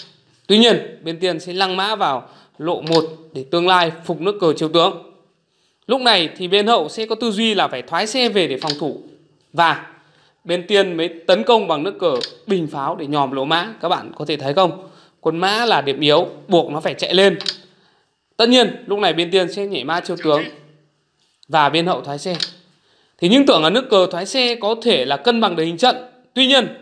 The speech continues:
bên tiên sẽ có thủ đoạn thoái xe về. Nước cờ thoái xe này rất độc nhá, bởi vì nó đang phục một cái chiến lược là tương lai sẽ tấn binh ba qua để cản mã và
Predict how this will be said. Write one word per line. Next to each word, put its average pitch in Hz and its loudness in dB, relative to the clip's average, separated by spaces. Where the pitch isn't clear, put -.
bên 185 0
tiên 208 2
sẽ 247 -6
có 247 -4
thủ 151 -6
đoạn 170 0
thoái 156 -8
xe 202 -4
về. 165 -4
Nước 220 2
cờ 208 4
thoái 175 2
xe 220 0
này 180 0
rất 240 2
độc 190 0
nhá, 214 -4
bởi 151 -8
vì 156 -4
nó 170 -4
đang 208 -4
phục 180 -10
một 147 -12
cái 170 -6
chiến 185 -2
lược 202 2
là 143 0
tương 190 -2
lai 190 2
sẽ 214 -8
tấn 185 -4
binh 202 -6
ba 190 4
qua 185 2
để 131 -6
cản 131 -6
mã 202 -2
và 147 0